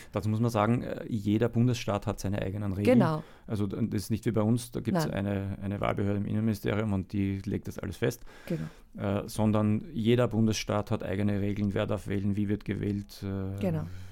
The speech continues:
Speaker 1: et cetera.
Speaker 2: Wie lange nach dem Wahltag, äh, dürfen Briefwahlstimmen noch gezählt
Speaker 1: Mhm.
Speaker 2: werden, wenn sie, also das ist
Speaker 1: Mhm.
Speaker 2: alles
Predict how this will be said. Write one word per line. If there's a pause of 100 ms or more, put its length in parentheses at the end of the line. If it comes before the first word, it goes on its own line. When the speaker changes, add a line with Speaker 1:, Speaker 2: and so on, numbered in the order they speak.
(140)
Speaker 1:
et
cetera.
Speaker 2:
Wie
lange
nach
dem
Wahltag,
äh,
dürfen
Briefwahlstimmen
noch
gezählt
Speaker 1:
Mhm.
Speaker 2:
werden,
wenn
sie,
also
das
ist
Speaker 1:
Mhm.
Speaker 2:
alles